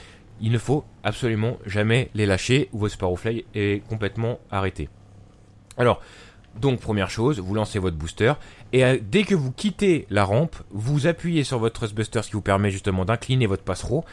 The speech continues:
et vous le faites vers l'avant, un tout petit coup stick vers l'avant, comme ceci. Voilà, c'est pas plus compliqué que ça. Ça c'est le départ du Sparrowfly. Donc vous,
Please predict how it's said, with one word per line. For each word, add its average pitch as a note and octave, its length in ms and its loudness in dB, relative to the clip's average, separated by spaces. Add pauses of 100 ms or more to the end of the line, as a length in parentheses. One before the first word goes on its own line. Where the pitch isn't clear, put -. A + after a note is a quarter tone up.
(360)
et C#3+ 60 6
vous C#3 120 4
le A#2+ 60 4
faites - 280 0
vers B2+ 200 4
l'avant, A#2+ 380 2 (140)
un G#2+ 100 2
tout - 160 -2
petit F#3 180 -4
coup F3+ 120 -2
stick D#3 260 -2
vers B2 160 2
l'avant, G#2+ 240 2 (140)
comme A#2 100 -2
ceci. - 240 -10 (920)
Voilà, E2 200 -2 (380)
c'est A2+ 160 -4
pas D3 100 2
plus D3 140 -2
compliqué A#2+ 320 -4
que - 60 -12
ça. D#2 180 -6
Ça B2 160 -6
c'est C3+ 100 -2
le A#2+ 60 -4
départ B2+ 280 2
du B2+ 80 -2
Sparrowfly. G#2+ 560 -2 (840)
Donc G2 100 -2
vous, G#2+ 160 -4